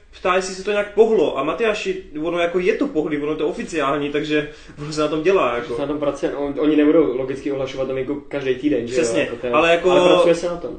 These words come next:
Speaker 1: tohle fakt jako je v rané fázi s tím, že se to jako připravuje. Prostě Netflix s tím počítá, chce to mít a kdy to bude, to nevíme. E, zatím je na jenom scénárista, který dělal, ježiš, já jsem to říkal v tom Smashu a už si to nepamatuju.
Speaker 2: Jo, ok.
Speaker 1: Na něčem, ale dobrým jako dělal, takže teď nevím, no, ale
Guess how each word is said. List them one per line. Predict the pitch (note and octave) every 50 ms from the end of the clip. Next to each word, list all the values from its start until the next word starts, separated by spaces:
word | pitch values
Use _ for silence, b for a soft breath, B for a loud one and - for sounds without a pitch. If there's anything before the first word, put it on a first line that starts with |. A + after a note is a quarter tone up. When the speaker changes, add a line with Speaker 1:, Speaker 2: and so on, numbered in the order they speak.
| -
Speaker 1:
tohle | - F#3+ G3+ G#3 G3+
fakt | G3 G#3+ G#3+ G3
jako | G3+ G3 G3 G#3
je | G3+ G3
v | F#3+ - -
rané | G#3 G3+ G3+ G#3 G3+
fázi | G3 - G#3 F#3 F#3+ F#3+ F#3 G3 G3+ G3 F#3 F3+
s | F#3 - -
tím, | - G3 F3+
že | F#3 F#3
se | G3 G3
to | F#3 - - G3+
jako | G3 G3 G3
připravuje. | F#3+ - A3 - G#3 G#3+ G3 E3+ D3 C#3
Prostě | C#3+ C#3+ D3 - - E3 D#3 D3+ C#3+ C#3+
Netflix | D#3+ D#3 - - F#3 F#3 -
s |
tím | - F3+
počítá, | - - D#3 D3+ - F3+ - G3+ F#3 F#3
chce | F#3 - - -
to | D3+ - D#3
mít | D3+ D3+ D#3 E3+ F#3 F3 -
a | - C3+ C#3 C#3+
kdy | D3+ D3+ D3+
to | D3+ E3 D#3
bude, | D#3 E3+ E3
to | E3 D#3
nevíme. | C#3 C#3 D3 E3 E3 E3+ F3 F3+ F3+ F3+ B B B B B B - C#3+ C#3+ D3+ D3+ D3+ D3+ D3+ C#3+ C3+
E, | D3
zatím | D#3 E3+ E3+ F3 F3
je | F3+
na | F3+ E3+ E3+ E3+ F3
jenom | F3+ F3+ F3+ F3+ F#3
scénárista, | F#3 - - D#3+ D#3 D#3 D#3 D3+ D#3 - - - F3 D#3+
který | - - - E3+ D#3+ E3 D#3+
dělal, | D3+ D#3+ D#3+ D#3+ D#3+ D#3+ E3 E3+ E3 B B B B B
ježiš, | - A#2+ A#2 A#2+
já | B2+ A#2+
jsem | A#2 C3 B2+
to | B2+ B2+
říkal | B2 C3 B2 - B2+ A#2+
v | A#2+ -
tom | C3 B2
Smashu | B2 - C#3 C3 B2+ - C3
a | A#2+
už | A#2+ A#2+
si | - - B2+
to | A#2+
nepamatuju. | A#2+ A2+ B2 B2+ A2+ A2+ - - A#2+ A2+ - b b
Speaker 2:
Jo, | b D#3+ D3
ok. | - - -
Speaker 1:
Na | C3+ C#3
něčem, | D#3+ F#3+ F#3 - A3+ F#3+ F#3 - -
ale | D#3 E3 F3+ F3+
dobrým | F3 F3+ F3 - F3 E3+ D3+
jako | D3 C#3+ D3+
dělal, | C#3 C#3 C#3 B2+ B2 A#2+ B2
takže | A#2+ C#3+ C#3 D3 D#3 D3
teď | D3 D3+ C#3+
nevím, | C3+ C3 B2+ B2+ B2+ A#2+ A2+
no, | A2 A2 - - -
ale | B2 B2+ B2+ B2+ B2+ B2 B2